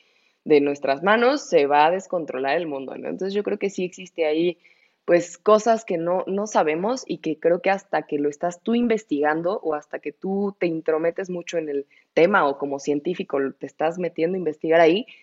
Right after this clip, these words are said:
descubres muchas otras cosas, pero que al final, pues, todos sabemos que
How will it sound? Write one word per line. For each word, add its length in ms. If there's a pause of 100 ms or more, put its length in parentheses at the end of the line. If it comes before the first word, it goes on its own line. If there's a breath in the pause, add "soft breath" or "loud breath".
(200 loud breath)
descubres 420
muchas 320
otras 300
cosas, 420 (560)
pero 220
que 80
al 100
final, 340
pues, 160
todos 180
sabemos 420
que 300